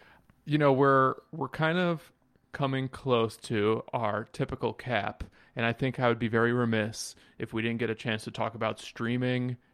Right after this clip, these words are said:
in the abstract and maybe some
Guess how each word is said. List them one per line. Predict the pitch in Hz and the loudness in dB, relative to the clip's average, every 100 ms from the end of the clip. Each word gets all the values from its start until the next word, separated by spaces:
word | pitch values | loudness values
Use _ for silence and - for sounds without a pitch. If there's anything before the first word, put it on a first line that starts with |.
| - | -6
in | 123 | -4
the | 110 - | -2 -2
abstract | 120 113 - - 113 110 110 - - _ - | -2 -2 -4 -2 0 0 -4 -12 -20 _ -8
and | 120 | -2
maybe | 113 120 | -2 -2
some | 117 - 117 113 | -4 -2 -2 -2